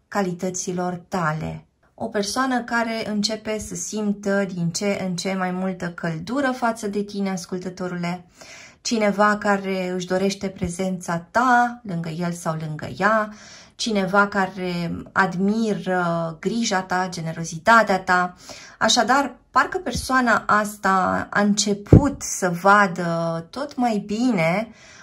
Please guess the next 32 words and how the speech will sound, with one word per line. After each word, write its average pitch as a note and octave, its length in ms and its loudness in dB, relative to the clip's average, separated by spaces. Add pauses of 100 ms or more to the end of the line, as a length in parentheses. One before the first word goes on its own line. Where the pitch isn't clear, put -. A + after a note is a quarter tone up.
aspectele G3+ 580 -2
astea G#3 280 0
în F3 140 0
tine F3 800 -2
de - 220 -8
ceva C#4+ 460 -2
vreme, A#3+ 360 0
probabil G#3+ 520 -2
de G3 100 -2
câteva F#3+ 380 -4
săptămâni G3+ 720 -2
sau D#3+ 180 -4
de E3 120 -8
câteva F3 460 -2
luni. G3+ 540 0 (520)
Nu A#3+ 140 -2
știu C#4+ 200 -4
dacă B3+ 340 2
a A#3 160 2
reușit G#3 500 -4
să G3+ 280 -2
îți G#3 280 -4
declare F#3 840 0
deocamdată F3+ 960 -4 (380)
ceea G3+ 220 4
ce G3 140 0
simte, F3 580 -2
dar C4 380 2
ceva D4 460 0
crește D4 440 -4
foarte A3+ 460 0
mult G#3+ 480 -2